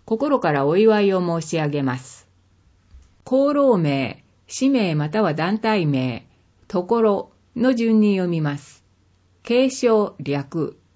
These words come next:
人命救助、平田誠一、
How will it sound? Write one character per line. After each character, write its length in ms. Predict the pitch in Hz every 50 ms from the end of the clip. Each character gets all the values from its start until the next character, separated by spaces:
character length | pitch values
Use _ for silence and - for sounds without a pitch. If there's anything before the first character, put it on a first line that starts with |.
| _ _ _ _ _ _ _ _ _ _ _ _ _ _ _
人 340 | 170 170 190 233 262 277 277
命 220 | 269 269 269 262 254
救 320 | 262 - 240 240 233 190
助、 280 | 151 147 135 123 - - _ _ _ _ _ _ _ _ _
平 300 | - - 208 247 262 254
田 100 | 254 247
誠 180 | 226 - - 208 208
一、 580 | 208 202 202 190 185 185 - - 160 156 156 -